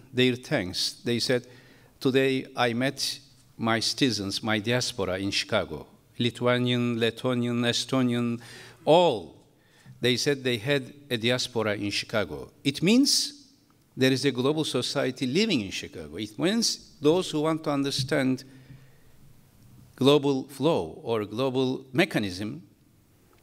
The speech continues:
of, uh, change, uh, they should understand the spirit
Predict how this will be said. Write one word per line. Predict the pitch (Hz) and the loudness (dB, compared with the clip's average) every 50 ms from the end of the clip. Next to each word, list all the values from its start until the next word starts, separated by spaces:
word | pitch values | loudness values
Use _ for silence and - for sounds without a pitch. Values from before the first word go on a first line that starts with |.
| _ - - - | _ -20 -2 2
of, | 117 113 104 - - - - - | 2 2 2 0 -8 -14 -10 -4
uh, | - 113 107 107 107 110 107 - - - - - - | -2 0 0 2 0 0 -2 -4 -8 -18 -20 -14 -6
change, | - - 170 170 160 160 160 - - - - - - - - - - - _ - - - _ - - | -2 2 4 4 4 4 2 -2 -4 -6 -8 -12 -18 -20 -20 -20 -20 -20 _ -20 -20 -20 _ -12 -6
uh, | - 127 120 117 110 | -2 0 0 2 2
they | 117 120 120 | 0 0 0
should | - 143 131 - - | -2 -4 -6 -4 -2
understand | 120 120 117 135 131 - - 127 120 113 | -2 0 2 0 0 0 -2 -4 -4 -2
the | 107 | -4
spirit | 104 - 117 113 - 127 110 104 - - - - | -4 -6 -6 -4 -4 -2 -2 -2 -4 -10 -12 -14